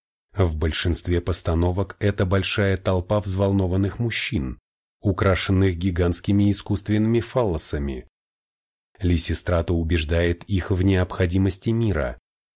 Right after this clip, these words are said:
Мужчины разбираются с правами на землю,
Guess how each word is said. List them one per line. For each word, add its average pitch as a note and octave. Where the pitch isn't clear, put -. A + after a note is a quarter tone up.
Мужчины F2+
разбираются F2
с -
правами E2+
на D#2
землю, D#2+